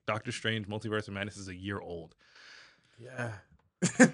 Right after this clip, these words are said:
Speaker 2: I
Speaker 1: mean,
Speaker 2: hope it's not coming out a year
Speaker 1: yeah,
Speaker 2: later.
Speaker 1: I'm lying.
Speaker 2: Like, yeah.
Speaker 1: <laughs> Yeah, yeah,
Speaker 2: Like, I mean,
Speaker 1: that'd be
Speaker 2: it's gonna come out soon.
Speaker 1: That'd be pretty intense. Um, <sighs> is there anything else I forgot? No, whatever. Let's just go ahead and hop right into it. Um,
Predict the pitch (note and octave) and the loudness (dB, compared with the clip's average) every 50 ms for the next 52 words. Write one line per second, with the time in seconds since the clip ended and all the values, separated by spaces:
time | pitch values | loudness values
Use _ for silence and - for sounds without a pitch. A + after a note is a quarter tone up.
0 | - - B2+ C#3 D3 G3+ G#3+ G#3 A3+ A3+ G3+ G#3 G#3 F3+ - G3 F#3+ F3+ E3+ D3+ | 8 8 8 10 12 12 12 12 12 10 10 8 8 6 6 6 4 4 4 2
1 | - G#2+ A2 D#3 E3 F3+ E3 D3 - C#3 C3+ D3 D#3 E3 E3 E3 D#3 C#3+ D#3 D3+ | 2 2 6 10 12 12 12 12 12 12 12 12 12 12 12 12 12 12 12 12
2 | D#3+ F3 C#4 C4 G3+ F3 - - - G#3 F3 - - - F3+ E3 E3 F3 F#3+ G3 | 12 12 12 12 12 12 12 10 8 6 6 6 6 6 6 8 8 8 8 8
3 | D#3 D#3+ D3 D3+ C#3+ A3 - C#4+ B3+ A3 A3 A3+ G#3+ G3 E3 D3 - - F3 F#3+ | 8 8 8 8 6 10 10 10 10 10 8 8 8 8 6 6 2 0 0 0
4 | D3+ B2 - A#2 B2+ C3+ C#3 B2+ B2 C3+ A#2 A2 G#2 F#2+ - G2+ F#2 F2 E2 - | 0 0 4 4 4 4 4 4 4 4 4 4 2 0 -2 -6 -8 -8 -8 -2
5 | - A2+ B2 B2+ C3 C3 B2+ B2+ B2+ B2 B2+ A#2+ A#2+ A#2+ A#2 A2+ G#2+ - _ _ | 2 4 6 6 6 6 6 6 4 2 0 0 0 0 0 -2 -4 -8 _ _
6 | _ _ _ _ _ _ _ _ _ _ _ _ _ _ - - - - - - | _ _ _ _ _ _ _ _ _ _ _ _ _ _ -8 -6 -6 -6 -6 -8
7 | - - - G2 F#2 F#2+ G#2+ A2 G#2+ A2+ G#2 G#2+ G#2+ G2+ - - - - - F#2+ | -10 -10 -10 -8 -4 -2 -2 -2 -2 0 0 0 0 0 -2 -6 -6 -6 -8 -4
8 | - - A#2+ B2+ B2+ B2+ B2 - - D3 D#3 E3 E3 D#3+ D#3+ D#3+ D3 B2 A#2+ B2 | 0 2 4 6 6 6 4 2 2 4 4 6 6 4 4 2 0 0 2 4
9 | B2 A2+ G#2 G2+ G2+ G#2+ G#2 F#2+ - _ - A2 - - G#2+ G2+ - - - G#2 | 6 6 6 4 4 2 2 0 -4 _ -8 -6 -4 -4 -4 -6 -6 -8 -6 -6
10 | G2+ G2+ G#2 G2 F#2+ F#2 F#2+ F#2+ - - G#2 G2+ G2+ G2+ G2 F#2 - G2 F#2+ F#2+ | -4 -4 -4 -6 -6 -6 -8 -6 -4 -4 -2 -2 -2 -4 -6 -8 -8 -8 -8 -8
11 | G2+ F#2+ - _ - A2 A2+ A2+ A2+ A2+ A2+ A2+ A2 A2 G#2+ G#2 G2 | -10 -12 -10 _ 0 2 4 6 6 6 6 4 4 2 0 -2 -4